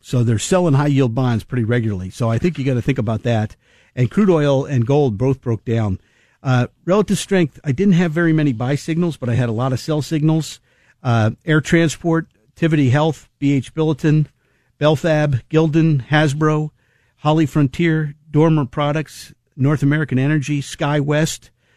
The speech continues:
C H N Industrials, Roku, um, Mertrion, LivePerson, Pros, Pretium Resources, uh, Surmodics, Westlake Chemical, U S Compression.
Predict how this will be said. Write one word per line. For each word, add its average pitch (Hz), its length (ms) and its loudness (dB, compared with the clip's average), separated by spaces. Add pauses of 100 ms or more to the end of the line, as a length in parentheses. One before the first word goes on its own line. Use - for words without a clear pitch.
(120)
C 170 320 0
H 151 180 0
N 156 280 2
Industrials, 151 840 -2
Roku, 160 540 0 (640)
um, 110 480 2 (760)
Mertrion, 156 680 2
LivePerson, 151 720 0
Pros, 165 640 -2 (540)
Pretium 151 400 2
Resources, 156 840 -4 (220)
uh, 117 320 -4
Surmodics, 143 720 -2
Westlake 143 460 -2
Chemical, 165 400 0
U 139 240 0
S 135 140 -2
Compression. 151 600 0